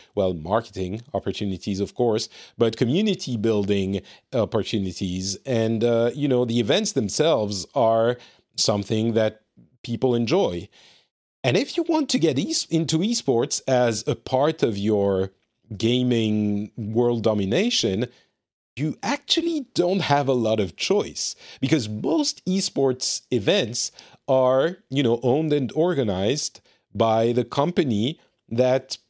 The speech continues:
owns the game that that tournament is centered around. They are very one game specific, all of the esports, you know,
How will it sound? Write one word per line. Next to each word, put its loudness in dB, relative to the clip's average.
owns 0
the 0
game 0
that 0
that 2
tournament 2
is 0
centered 0
around. -6
They 4
are 2
very 0
one 0
game 2
specific, -2
all 2
of 0
the 0
esports, -2
you -2
know, 0